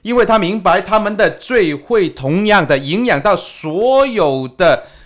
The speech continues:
人，因为他是众生之母。请记住，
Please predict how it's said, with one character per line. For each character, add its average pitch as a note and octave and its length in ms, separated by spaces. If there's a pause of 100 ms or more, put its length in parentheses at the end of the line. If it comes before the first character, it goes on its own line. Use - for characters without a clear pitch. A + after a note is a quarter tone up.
(140)
人， D#3+ 380
因 A3 140
为 G#3+ 160
他 G3 320
是 G3+ 380
众 F3+ 200
生 F#3 220
之 G#3 100
母。 D3+ 320 (540)
请 B2+ 160
记 F#3 140
住， - 320